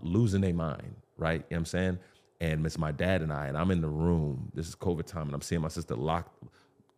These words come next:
uh, you know, uh, got her brain, you know, like, you know, tied to the E K G, all the stuff like that. Her eyes rolled in the back of her head, sedated. And I'm like,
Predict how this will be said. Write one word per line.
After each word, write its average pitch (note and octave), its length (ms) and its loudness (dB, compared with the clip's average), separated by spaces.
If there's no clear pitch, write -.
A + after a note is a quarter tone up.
uh, A#1+ 300 -2
you D#2 120 2
know, C2 120 -4
uh, - 100 -4
got F#2 180 4
her D#2 140 4
brain, F2 680 6
you E2+ 120 4
know, D2+ 160 0
like, C#2 340 -6
you A#1+ 60 -6
know, A1 60 -10
tied F2 260 -2
to F2 80 -8
the F2+ 80 0
E F#2 40 -4
K F#2 220 -2
G, E2+ 160 -4
all F2 360 0
the E2+ 120 -4
stuff - 240 -4
like E2+ 180 -2
that. F2+ 160 2
Her E2 140 -4
eyes F2+ 220 2
rolled F2+ 180 0
in D#2+ 60 -2
the E2+ 60 -2
back F2 220 -4
of D#2+ 80 -2
her F2 100 -2
head, E2 260 -2
sedated. E2 500 -2
And E2 100 0
I'm E2+ 140 0
like, D#2 200 -2